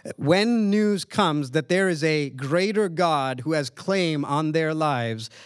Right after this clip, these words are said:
Pharaoh seeks to tighten his grip over their necks, tighter than he's ever held them before. He is not simply going to lie down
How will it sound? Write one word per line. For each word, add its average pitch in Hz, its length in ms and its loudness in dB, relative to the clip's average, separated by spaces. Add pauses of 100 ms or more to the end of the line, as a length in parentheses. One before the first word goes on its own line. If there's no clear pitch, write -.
(160)
Pharaoh 202 440 2
seeks - 440 -4
to 160 100 -2
tighten 190 560 0
his 151 280 0
grip 165 480 -2
over 175 440 0
their 156 240 0
necks, 123 580 -4 (420)
tighter 165 380 0
than 147 160 -2
he's 123 260 -4
ever 151 300 0
held 139 360 -2
them 127 160 0
before. 107 440 -6 (640)
He 214 180 2
is 185 100 0
not 190 280 2
simply 175 420 -2
going 151 280 -2
to 165 100 -2
lie 156 420 2
down 147 680 0